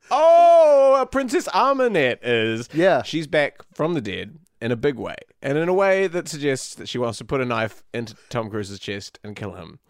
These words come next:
Speaker 1: Um, and that is,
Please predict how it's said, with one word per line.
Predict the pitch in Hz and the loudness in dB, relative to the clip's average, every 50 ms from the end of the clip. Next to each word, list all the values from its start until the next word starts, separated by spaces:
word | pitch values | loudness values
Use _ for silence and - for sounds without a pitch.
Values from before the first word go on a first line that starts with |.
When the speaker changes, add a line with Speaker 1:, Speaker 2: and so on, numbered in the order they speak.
| - _ _ _ _ _ _ _ _ _ _ _ - | -20 _ _ _ _ _ _ _ _ _ _ _ -8
Speaker 1:
Um, | 101 104 104 104 101 104 101 104 104 104 _ _ _ _ _ _ _ _ - | -6 -4 -4 -2 -4 -4 -4 -6 -10 -12 _ _ _ _ _ _ _ _ -6
and | 113 110 110 107 107 107 107 107 107 104 - - | -4 -2 -2 -2 -2 -4 -4 -6 -8 -10 -14 -8
that | 101 127 123 127 - - | -4 -2 -2 -2 -2 -2
is, | 120 120 120 120 117 - - - | -4 -4 -4 -6 -8 -12 -14 -16